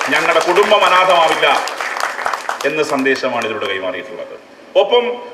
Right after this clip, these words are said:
പൊതുപ്രവർത്തകരെ കണ്ടൊന്ന് റെസ്പെക്റ്റ് ഒക്കെ ചെയ്യണം. അവര് നാടിന് വേണ്ടി പ്രവർത്തിക്കുന്നവരല്ലേ. ചിലരുണ്ട് മൈൻഡാക്കൂല, അത് ശരിയല്ല. തെറ്റായ കാര്യങ്ങൾ അവര് പറഞ്ഞ് ചെയ്തു കൊടുക്കണ്ട,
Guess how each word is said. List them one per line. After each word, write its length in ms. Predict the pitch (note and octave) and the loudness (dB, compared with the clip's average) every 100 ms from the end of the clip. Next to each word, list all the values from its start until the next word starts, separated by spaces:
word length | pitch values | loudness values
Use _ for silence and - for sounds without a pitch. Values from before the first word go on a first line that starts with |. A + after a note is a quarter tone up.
| - | 2
പൊതുപ്രവർത്തകരെ 680 | A3 C#4 B3 A#3+ A#3+ A#3 A3+ | 4 4 4 4 4 2 2
കണ്ടൊന്ന് 320 | A3 A3+ A#3 A3 - - - - - | 0 0 -2 -4 -6 -16 -20 -10 -6
റെസ്പെക്റ്റ് 380 | - - - - | -6 -8 -10 -10
ഒക്കെ 80 | - | -10
ചെയ്യണം. 240 | E2+ - - - - - - | -12 -14 -16 -20 -20 -16 -6
അവര് 220 | D3 G3 F#3 D#3+ | 0 0 0 0
നാടിന് 200 | F3+ F3+ | -2 -4
വേണ്ടി 200 | D#3 - D3 | -8 -8 -6
പ്രവർത്തിക്കുന്നവരല്ലേ. 760 | C#3+ C#3 C3+ A#2+ G#2+ - - - - - - - - - - | -4 -6 -6 -4 -4 -4 -8 -12 -16 -20 -20 -20 -20 -6 2
ചിലരുണ്ട് 380 | A3 C4 G3+ D#3+ | 2 4 0 0
മൈൻഡാക്കൂല, 540 | E3 F3 - - - - - - - - - - - - - - - - - - - | -2 0 0 0 -2 -8 -8 -12 -20 -20 -20 -20 -20 -20 -20 -20 -20 -20 -20 -8 -6
അത് 100 | A#3+ | -4
ശരിയല്ല. 320 | D3 G2 - - - - - - - - - - - - | -6 -8 -10 -10 -12 -20 -20 -20 -20 -20 -20 -20 -20 -2
തെറ്റായ 400 | E3 - A3+ A#3 - | -2 0 2 4 6
കാര്യങ്ങൾ 320 | G#3+ G#3+ A3 G#3+ | 4 4 4 6
അവര് 100 | G#3+ G3 | 6 4
പറഞ്ഞ് 220 | G3+ G3+ | 4 0
ചെയ്തു 120 | G#3+ G3 | 2 2
കൊടുക്കണ്ട, 300 | F3 B2+ | 0 0